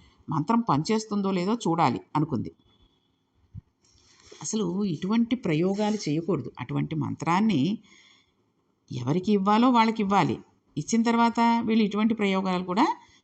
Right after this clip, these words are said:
చేయకూడదు. ఇదంతా అక్కర్లేని పని. కాబట్టి గబుక్కున మంత్రాన్ని జపించింది. వెంటనే ఆయన వచ్చేశాడు. వచ్చి ఎదురుగుండా నిలబడ్డాడు. నిలబడి, "కుంతి, నీవు నన్ను ఏ కోరికతో పిలిచావో ఆ కోరిక నీకు అనుగ్రహిస్తాను"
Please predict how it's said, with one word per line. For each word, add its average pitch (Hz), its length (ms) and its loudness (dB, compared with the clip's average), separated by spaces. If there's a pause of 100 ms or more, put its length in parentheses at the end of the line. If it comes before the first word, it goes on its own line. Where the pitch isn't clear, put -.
(180)
చేయకూడదు. 165 400 4
ఇదంతా 143 340 2
అక్కర్లేని 233 460 2
పని. 120 240 -2 (600)
కాబట్టి 240 720 2
గబుక్కున 254 380 0
మంత్రాన్ని 254 460 6
జపించింది. 170 560 0 (400)
వెంటనే 196 400 4
ఆయన 196 180 4
వచ్చేశాడు. 143 500 -2 (140)
వచ్చి 170 260 0
ఎదురుగుండా 214 420 2
నిలబడ్డాడు. 156 520 0
నిలబడి, 175 560 2 (480)
"కుంతి, 208 520 2
నీవు 240 200 6
నన్ను 247 240 6
ఏ 190 220 6
కోరికతో 240 460 2
పిలిచావో 196 640 2
ఆ 190 100 6
కోరిక 208 320 2
నీకు 208 220 2
అనుగ్రహిస్తాను" 147 680 0